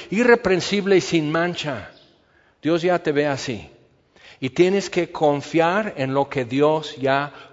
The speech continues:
contempla. Y eso es lo más difícil para nosotros.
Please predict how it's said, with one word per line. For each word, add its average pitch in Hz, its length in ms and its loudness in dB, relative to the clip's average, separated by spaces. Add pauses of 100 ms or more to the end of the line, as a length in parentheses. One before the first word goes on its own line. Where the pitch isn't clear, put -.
contempla. 113 800 -8 (1120)
Y 117 140 -6
eso 135 200 -2
es 139 60 -4
lo 131 140 2
más 156 300 -4
difícil 156 460 -8
para 123 240 -8
nosotros. 117 720 -12